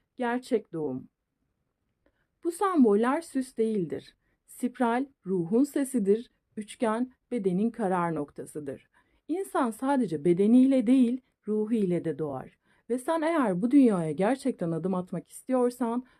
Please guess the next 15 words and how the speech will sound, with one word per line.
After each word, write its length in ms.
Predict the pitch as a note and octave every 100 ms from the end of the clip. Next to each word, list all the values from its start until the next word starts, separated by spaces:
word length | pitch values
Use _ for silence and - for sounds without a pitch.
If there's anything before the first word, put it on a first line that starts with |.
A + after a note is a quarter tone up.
| _ -
önce 300 | D4 G#3 A3
oraya 340 | G#3 G3+ A#3
kök 220 | B3 G3+
salmalısın. 800 | - F3 D#3 D3 C#3+ - - - _ _ _ _
Çünkü 360 | - C#4+ B3 F3
köklenmeyen 720 | G3 F3+ A#3 A3 G#3 D3+ D#3
hiçbir 380 | F3+ - A#3 C4
şey 380 | C4 A3+ B3 - _ -
yeşeremez. 800 | F#3+ - G3+ E3+ D#3 C#3 - _ _ _ _
Şimdi 300 | - - F#4
sana 300 | D4 C4 A#3+
iki 240 | B3 B3+ -
kadim 360 | C4 F#3+ B3
ritüel 460 | G#3 - A#3 G3 F3
bırakıyorum. 680 | D#3+ D3+ - E3+ D3+ C#3 D3